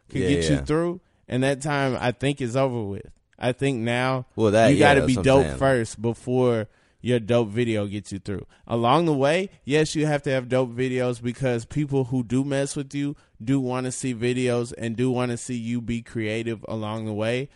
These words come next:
Speaker 1: But the masses who don't mess with you are not gonna see your visuals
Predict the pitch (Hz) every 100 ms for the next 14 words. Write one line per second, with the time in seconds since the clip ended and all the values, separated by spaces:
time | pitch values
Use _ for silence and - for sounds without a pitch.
0 | _ _ 113 123 131 110 - _ _ 127
1 | 127 113 127 147 147 156 151 151 - 143
2 | 101 120 139 98 135 160 160 147 160 165
3 | 160 _ - 120 120 127 120 120 117 -
4 | 120 107 98 117 107 107 104